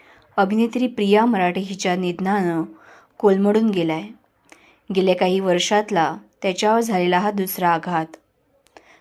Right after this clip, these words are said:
दोन हजार एकवीसला शंतनूचे वडील श्रीकांत मोघे हे कायमचे सोडून गेले. या दुःखात असतानाच प्रियाला कॅन्सरचं निदान झालं. त्यातून कुठेतरी आशेचा किरण दिसत असतानाच आता सर्व आशा मावळल्या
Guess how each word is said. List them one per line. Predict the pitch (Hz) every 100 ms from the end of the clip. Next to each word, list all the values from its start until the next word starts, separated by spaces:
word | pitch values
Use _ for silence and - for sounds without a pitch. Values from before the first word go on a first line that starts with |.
| _
दोन | 208 214
हजार | 240 247 247
एकवीसला | 208 202 196 190 202 190
शंतनूचे | 202 185 180 180 185 185 180 180
वडील | 180 190 190
श्रीकांत | - 180 170 190 226
मोघे | 180 170 170 165 165 - - - _ -
हे |
कायमचे | 226 196 180 196 226 226
सोडून | 202 170 170
गेले. | 170 170 170 160 - _ _ _ _ _ _
या | 190
दुःखात | 180 180 175 170 170
असतानाच | 170 - 208 226 170 165 - - _
प्रियाला | - 208 202 214 226
कॅन्सरचं | 220 175 180 202 202 208
निदान | 190 175 175
झालं. | 175 175 160 156 - _ -
त्यातून | 254 240 247 269
कुठेतरी | 262 202 202 208
आशेचा | 202 180 190 196
किरण | 190 196 185
दिसत | 185 190 190
असतानाच | 180 175 - 208 190 170 175 -
आता | 175 175 170 180
सर्व | - 208 220 226
आशा | 190 170 - 165 175 262 226
मावळल्या | 185 170 170 170 156